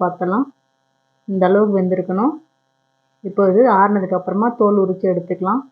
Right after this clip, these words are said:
ஆறுனதுக்கு அப்புறம் இந்த மாதிரி உரிச்சிங்கன்னா தோல் ஈஸியா உரிஞ்சு வந்துரும்.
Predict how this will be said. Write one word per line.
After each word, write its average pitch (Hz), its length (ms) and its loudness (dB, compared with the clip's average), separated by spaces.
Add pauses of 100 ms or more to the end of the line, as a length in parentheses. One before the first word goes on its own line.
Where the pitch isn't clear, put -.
(1040)
ஆறுனதுக்கு 202 360 2
அப்புறம் 220 200 0
இந்த 190 160 0
மாதிரி 202 140 2 (100)
உரிச்சிங்கன்னா 196 460 -2 (180)
தோல் 202 280 4
ஈஸியா 202 260 0 (100)
உரிஞ்சு 185 340 0
வந்துரும். 185 320 -2